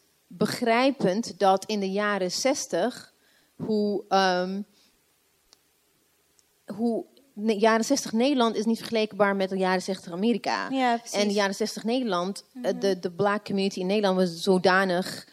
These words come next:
Speaker 1: klein en didn't have the voice om te vertellen hoe je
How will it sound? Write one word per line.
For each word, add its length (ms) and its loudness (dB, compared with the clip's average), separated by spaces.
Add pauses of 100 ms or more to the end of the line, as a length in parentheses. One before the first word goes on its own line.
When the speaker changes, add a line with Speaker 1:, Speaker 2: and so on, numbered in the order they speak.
(280)
Speaker 1:
klein 580 2
en 240 0
didn't 320 2
have 380 -4
the 140 -4
voice 520 0 (340)
om 340 6 (180)
te 120 -12
vertellen 640 0
hoe 160 -4
je 400 0